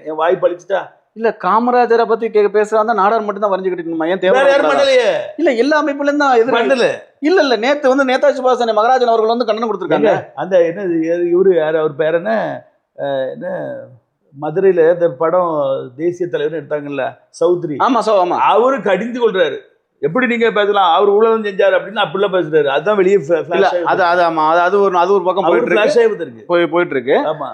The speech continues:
Speaker 2: ஆ.
Speaker 1: ஆனா இதுல என்னன்னா, இந்த நாடார் சமுதாயத்தில் தூங்கிட்டு கிடந்தாங்கல்ல,
Speaker 2: ஆமா.
Speaker 1: இவங்க எல்லாரும் உசுப்பேத்தி விட்டுச்சு. இன்னைக்கு எல்லாரும் எழுப்பிட்டாங்க. அதனால இவரு நம்ம ஹரி நாடார் தான் ரொம்ப அதுல டாப்பா போராட்டம்லாம் பண்ணி, அ, கைது ஆகி வெளியே வந்திருக்காரு. உண்மையாவே அவருக்கு ஒரு சல்யூட் கொடுக்கணும். அதே போல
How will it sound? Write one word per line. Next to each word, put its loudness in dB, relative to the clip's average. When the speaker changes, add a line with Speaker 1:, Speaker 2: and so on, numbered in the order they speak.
Speaker 2:
ஆ. 2
Speaker 1:
ஆனா 2
இதுல 0
என்னன்னா, 0
இந்த -4
நாடார் 0
சமுதாயத்தில் -6
தூங்கிட்டு -16
கிடந்தாங்கல்ல, -10
Speaker 2:
ஆமா. -6
Speaker 1:
இவங்க -4
எல்லாரும் 0
உசுப்பேத்தி -4
விட்டுச்சு. -12
இன்னைக்கு -2
எல்லாரும் 4
எழுப்பிட்டாங்க. -4
அதனால -2
இவரு -2
நம்ம -4
ஹரி 0
நாடார் 0
தான் 0
ரொம்ப -2
அதுல -2
டாப்பா -2
போராட்டம்லாம் -2
பண்ணி, -6
அ, 2
கைது 0
ஆகி -2
வெளியே -4
வந்திருக்காரு. -6
உண்மையாவே 0
அவருக்கு -4
ஒரு -6
சல்யூட் -4
கொடுக்கணும். -8
அதே 4
போல 0